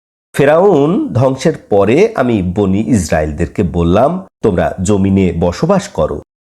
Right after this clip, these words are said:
যখন পরকালের প্রতিশ্রুতি এসে উপস্থিত হবে, তখন তোমাদের সকলকে একত্রিত করে তুলব।" আমি সত্য সহকারে কোরআন নাজিল করেছি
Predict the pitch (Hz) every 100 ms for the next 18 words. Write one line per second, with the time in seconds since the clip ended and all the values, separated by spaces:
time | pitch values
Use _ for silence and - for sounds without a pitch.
0 | _ - 101 139 165 135 135 117 104 110
1 | 110 117 110 107 95 - - 113 107 90
2 | 85 90 85 120 - 110 - 80 87 85
3 | 120 - _ - 117 - 107 95 104 98
4 | 85 92 - - - 120 95 139 131 131
5 | 131 117 90 95 95 147 - - 202 208
6 | 139 90 - 92 80 73 71 - _ _
7 | _ _ _ _ _ _ _ - 117 120
8 | 101 85 - 104 - 95 104 110 113 107
9 | - 107 110 127 117 101 101 120 165 -
10 | 156 151 - 117 92 71